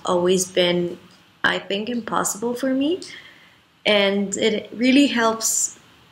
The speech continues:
understand the pathology and why everything is done and given the way it is. I had really a hard time in my first years as a medical student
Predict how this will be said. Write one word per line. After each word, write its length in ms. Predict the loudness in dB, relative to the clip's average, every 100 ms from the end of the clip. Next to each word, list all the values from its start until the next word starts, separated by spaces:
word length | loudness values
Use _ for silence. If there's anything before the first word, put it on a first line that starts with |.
| _ _ 0
understand 960 | 2 2 2 2 2 -2 -2 -2 -2 -4
the 80 |
pathology 1040 | -4 -2 -4 -2 0 0 0 0 0 0 0
and 380 | 0 0 -2 -8 -10
why 840 | -4 4 6 6 4 2 0 -2 -4
everything 920 | -4 -2 -4 -4 -4 -2 -2 -4 -6 -12 -10
is 500 | -4 0 2 0 -2 -6
done 360 | 0 2 2 2
and 200 | 0 2
given 380 | 2 2 0 0
the 120 | -2
way 240 | 0 0
it 200 | 2 2
is. 360 | 2 -4 -6 -8 -12 -20 -20 -20 _ _ 0
I 600 | 2 2 2 2 0 -2
had 420 | 0 2 2 0 -4
really 600 | -2 -2 0 0 2 2
a 140 | 0
hard 260 | 0 -2 -2
time 520 | -2 0 2 0 -2
in 140 | -4 -6
my 120 | -8
first 500 | -2 -2 -2 -6 -4
years 440 | 0 4 4 2
as 380 | 2 0 -2 -4
a 80 | -8
medical 360 | -8 -6 -4
student 600 | -4 -4 0 0 0 -2